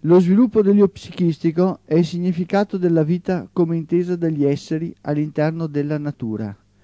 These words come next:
Sviluppare l'io psichistico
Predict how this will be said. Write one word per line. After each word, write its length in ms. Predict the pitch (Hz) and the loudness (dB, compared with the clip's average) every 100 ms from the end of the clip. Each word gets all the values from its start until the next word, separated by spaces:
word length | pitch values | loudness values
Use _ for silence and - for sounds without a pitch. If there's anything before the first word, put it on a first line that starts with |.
| _ _ _ _ | _ _ _ _
Sviluppare 680 | - 160 175 175 208 214 202 | -10 -2 0 2 2 4 4
l'io 220 | 190 175 | 4 2
psichistico 880 | - - 156 156 151 - 160 185 | 2 -6 -4 -2 -4 -2 -4 -2